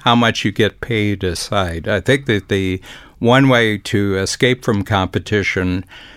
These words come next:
is to ask yourself about your experience where money is not the consideration.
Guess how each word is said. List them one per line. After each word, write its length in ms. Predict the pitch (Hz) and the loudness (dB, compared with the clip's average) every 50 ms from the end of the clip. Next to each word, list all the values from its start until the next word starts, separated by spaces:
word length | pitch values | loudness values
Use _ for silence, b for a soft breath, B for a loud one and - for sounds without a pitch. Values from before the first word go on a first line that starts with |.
| B B B B | B B B B
is 580 | - 117 107 104 101 104 101 98 95 - - - | -4 0 0 2 2 2 0 -2 -2 -4 -6 -2
to 420 | - 117 101 98 98 95 95 - - | 0 0 2 2 0 -2 -4 -4 -2
ask 340 | - 113 113 117 120 - - | 0 2 2 2 2 2 0
yourself 560 | 131 113 101 - - 117 107 107 101 - - | 0 0 0 0 0 2 2 2 0 -2 -4
about 340 | 107 92 101 101 95 87 - | -2 0 2 0 0 0 -2
your 120 | 104 95 | -2 -2
experience 680 | 95 92 - - - 151 147 123 101 98 95 - - - | -2 -2 -4 -4 -2 0 2 2 2 0 -2 -4 -6 -4
where 320 | 110 104 101 95 95 90 B B B B B B | -2 0 0 0 -2 -4 B B B B B B
money 560 | 120 113 110 117 127 131 131 131 123 127 127 | 0 2 4 4 4 4 4 4 2 2 0
is 440 | - - - 107 104 98 95 - - | -2 -2 -4 -2 -2 -2 -4 -4 -2
not 300 | 107 107 107 104 104 - | 0 0 0 0 -2 -2
the 100 | - 95 | -6 -6
consideration. 1160 | - - 101 92 87 - 110 92 92 95 95 95 95 98 95 - - - - - - - - | -4 -4 -4 -4 -2 -4 -4 -2 -2 -2 -2 -2 -2 -4 -4 -6 -6 -8 -8 -10 -12 -16 -16